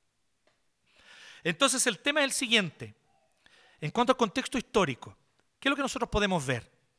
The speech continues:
Al parecer estas mujeres que llegaban con vestidos ostentosos y costosos, con peinados de marfil, mostrando toda su alta alcurnia, llegaban también exigiendo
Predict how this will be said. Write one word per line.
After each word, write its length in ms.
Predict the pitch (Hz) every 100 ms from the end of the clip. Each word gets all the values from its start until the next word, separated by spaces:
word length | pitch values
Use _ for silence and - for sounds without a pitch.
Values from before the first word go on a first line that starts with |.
| _ _ _ _ _ _ _ _ _
Al 100 | 160
parecer 380 | - 180 160 262
estas 200 | 247 233
mujeres 800 | 220 202 165 127 95 - - - _ _ _ _ _ _ _
que 120 | - 139
llegaban 300 | 143 208 208
con 180 | 208
vestidos 460 | 175 - - 220 202
ostentosos 680 | 208 - 175 - 226 - 165
y 40 |
costosos, 720 | 165 156 151 - - - - _ _ _ _ -
con 160 | 170
peinados 500 | - 165 165 214 233
de 80 | 208
marfil, 640 | 196 185 - 202 127 104 _ _ _ _ _ -
mostrando 720 | 180 214 185 240 269 277 254
toda 540 | - 285 302 311 302 302
su 220 | - 247
alta 240 | 277 -
alcurnia, 760 | 285 - 294 226 165 147 117 - _ _ _ - - _ _ _ _ _ -
llegaban 420 | 170 208 233 -
también 320 | 202 175 214
exigiendo 1120 | 208 - - 170 - 240 254 165 135 123 127